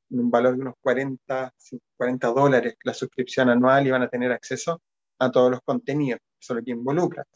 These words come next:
Ustedes pueden acceder con esto a una plataforma y esta plataforma les va a dar acceso a todos los videos, todos los análisis que hemos analizado desde deglución normal, deglución patológica, mecanismos de control, ¿cierto?, neurológicos de la deglución,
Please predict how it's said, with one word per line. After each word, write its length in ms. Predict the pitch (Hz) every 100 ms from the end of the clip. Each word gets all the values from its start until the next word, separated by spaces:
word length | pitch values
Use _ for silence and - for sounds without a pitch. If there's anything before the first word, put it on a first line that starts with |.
| _ _ _ _
Ustedes 300 | 120 - 123
pueden 200 | - 131
acceder 480 | 127 - 127 139 147
con 140 | 143
esto 200 | 143 143
a 40 | 139
una 120 | 123
plataforma 640 | 123 123 147 233 233 240 -
y 80 | -
esta 180 | 175 175
plataforma 600 | 170 165 165 180 175 185 -
les 160 | 131
va 80 | 139
a 40 | 143
dar 100 | 143
acceso 440 | - - - 165 139
a 140 | 135
todos 260 | - 147 151
los 140 | 123
videos, 400 | 135 139 139 135 _
todos 220 | 147 139
los 180 | 135 123
análisis 580 | 127 139 139 131 139 135 _ _ - -
que 80 | 135
hemos 140 | 139
analizado 440 | 139 131 117 143
desde 220 | 139 127 131
deglución 520 | 127 120 120 147 143
normal, 480 | 127 120 143 147 135
deglución 520 | 131 127 - 139 135
patológica, 800 | - 127 123 131 139 139 127 123
mecanismos 520 | 120 123 127 135 135
de 120 | 127
control, 500 | 135 117 - 143 143 131 _ _ _
¿cierto?, 580 | - 131 - 135 127 117 - _ _ -
neurológicos 800 | 123 131 131 135 - 135 131 123
de 140 | 123
la 120 | 120
deglución, 720 | 117 113 117 - 175 165 139